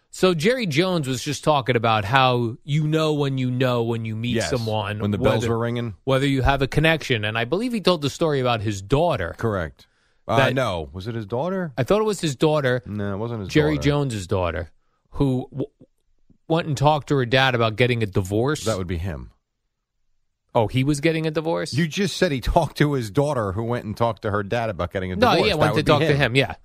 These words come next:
Speaker 2: Right.
Speaker 1: And, and, uh, you know, he was saying, uh, m-, uh, "Maybe you shouldn't get a divorce." And she says, "You know what? I just don't,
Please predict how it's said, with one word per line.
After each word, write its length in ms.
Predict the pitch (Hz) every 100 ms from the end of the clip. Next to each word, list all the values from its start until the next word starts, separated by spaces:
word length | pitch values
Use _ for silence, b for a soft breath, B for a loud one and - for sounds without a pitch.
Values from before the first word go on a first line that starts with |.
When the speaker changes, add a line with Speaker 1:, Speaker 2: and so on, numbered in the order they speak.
| -
Speaker 2:
Right. 180 | 101 - _ _
Speaker 1:
And, 280 | 143 135 143
and, 360 | 135 127 123
uh, 220 | 117 113 110 - _ _ -
you 80 |
know, 100 | 156 135
he 100 | 143
was 100 | 120
saying, 320 | 135 113 107
uh, 180 | 107 110
m-, 100 | 120
uh, 160 | 113
"Maybe 260 | 110 127 123
you 100 | 113
shouldn't 280 | - 156 143
get 140 | 143
a 40 | 131
divorce." 460 | 120 135 131 120
And 80 | 123
she 100 | -
says, 240 | 110 123 107
"You 60 |
know 120 | 120 135
what? 140 | 123
I 80 | 110
just 320 | 104 123 -
don't, 260 | 131 117